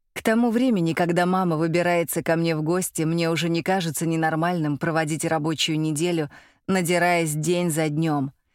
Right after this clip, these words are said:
а все выходные расслабляться у бассейна в доме кузины.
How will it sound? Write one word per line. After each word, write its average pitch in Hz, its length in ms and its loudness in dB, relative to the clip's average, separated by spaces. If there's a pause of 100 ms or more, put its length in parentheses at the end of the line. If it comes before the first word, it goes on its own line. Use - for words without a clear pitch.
(220)
а 180 120 0
все 220 220 0
выходные 185 520 2
расслабляться 165 840 0
у - 80 -4
бассейна 160 640 -2
в 147 60 -4
доме 156 320 -2
кузины. 147 600 -2